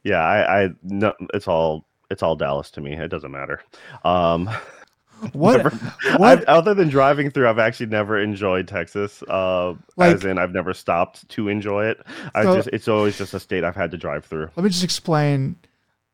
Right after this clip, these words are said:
Speaker 2: Texas to you really quickly. So
Speaker 1: We really have to?
Speaker 2: Yes, we really <laughs> have to, 'cause I have a question for you at the end.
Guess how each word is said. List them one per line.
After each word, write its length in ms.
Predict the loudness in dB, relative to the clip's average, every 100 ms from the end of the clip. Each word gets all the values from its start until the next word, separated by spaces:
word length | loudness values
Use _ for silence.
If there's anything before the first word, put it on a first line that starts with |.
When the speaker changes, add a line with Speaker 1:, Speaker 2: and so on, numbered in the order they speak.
| _ _ _ _ _ _ _ _
Speaker 2:
Texas 320 | -2 -2 -4
to 120 | -2 2
you 140 | 2
really 180 | 2 0
quickly. 340 | -4 -6 -8
So 320 | -4 0 2
Speaker 1:
We 100 | 2
really 260 | 0 -2 -4 -10 -20
have 200 | -20 -20 _
to? 120 | -14 -2
Speaker 2:
Yes, 360 | 2 2 0 0
we 100 | 4
really 220 | 6 4
<laughs> 120 | 2
have 120 | -2
to, 260 | -4 -12 -14 _ -20
'cause 120 | 0 4
I 80 |
have 100 | 6
a 40 | 4
question 360 | 4 2 2
for 200 | 0 2
you 160 | 4 4
at 100 | 2
the 140 | 0
end. 180 | 0 -2